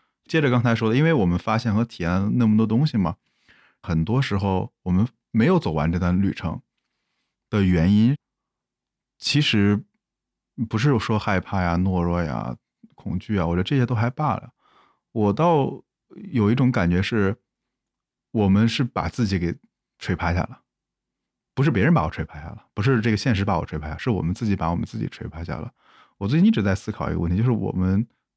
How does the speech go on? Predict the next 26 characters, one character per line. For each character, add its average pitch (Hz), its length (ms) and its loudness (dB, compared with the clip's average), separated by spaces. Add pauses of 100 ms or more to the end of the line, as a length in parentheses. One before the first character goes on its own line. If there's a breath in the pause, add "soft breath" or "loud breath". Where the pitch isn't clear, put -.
如 127 160 2
何 143 100 4
该 117 120 2
对 127 180 -2
自 143 160 0
己。 - 120 -12 (720)
因 160 80 0
为 202 80 2 (220 loud breath)
其 - 140 0
实 180 80 4
你 104 100 2
看， 104 220 -2 (760)
我 107 180 2
录 151 160 4
了 156 60 4
七 - 140 -2
响 101 160 2
夜， 92 60 4
其 - 60 -2
实 117 60 2
有 127 80 4
很 87 140 -2
多 92 100 -2
期 - 140 -2
没 92 140 2
发， - 260 -6